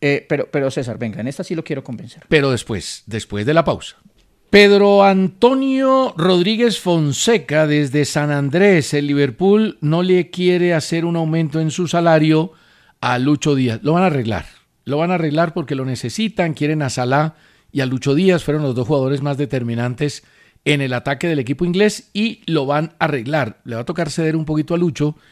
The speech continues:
Speaker 2: y aumentar un poquito al Liverpool. Eh, James y Quintero solo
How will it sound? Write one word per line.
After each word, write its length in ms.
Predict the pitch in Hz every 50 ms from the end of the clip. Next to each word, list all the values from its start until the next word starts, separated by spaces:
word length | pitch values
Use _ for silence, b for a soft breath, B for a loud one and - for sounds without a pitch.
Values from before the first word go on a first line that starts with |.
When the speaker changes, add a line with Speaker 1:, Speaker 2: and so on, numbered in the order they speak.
| b b b
Speaker 2:
y 140 | - 113 127
aumentar 480 | 127 120 117 117 107 101 - 127 131 139
un 80 | 143 -
poquito 560 | 147 135 117 135 131 127 - 139 135 - -
al 180 | - 113 110 107
Liverpool. 720 | 107 107 98 98 95 90 - 147 151 139 107 90 80 B B B B B B B B B B B B B B B -
Eh, 360 | 151 156 165 165 165 - - - -
James 300 | - 202 214 240 220 -
y 80 | 208
Quintero 760 | 175 175 170 165 127 180 190 202 202 214 214 214 - - _ _ _ _ _ _
solo 680 | - 139 - - 185 196 202 208 214 208 - - _